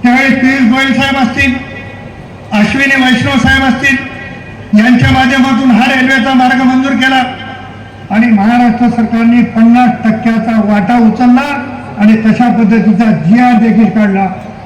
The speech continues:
फक्त कर्नाटक सरकारने पन्नास टक्क्याचा वाटा उचलला नसल्यामुळं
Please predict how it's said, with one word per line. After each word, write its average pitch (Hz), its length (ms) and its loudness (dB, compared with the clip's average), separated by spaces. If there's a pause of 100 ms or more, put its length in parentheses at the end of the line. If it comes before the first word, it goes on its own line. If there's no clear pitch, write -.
फक्त 233 220 -2
कर्नाटक 262 760 0
सरकारने 254 380 0
पन्नास 247 320 2
टक्क्याचा 240 540 0
वाटा 226 240 -2
उचलला 220 440 0
नसल्यामुळं 208 540 0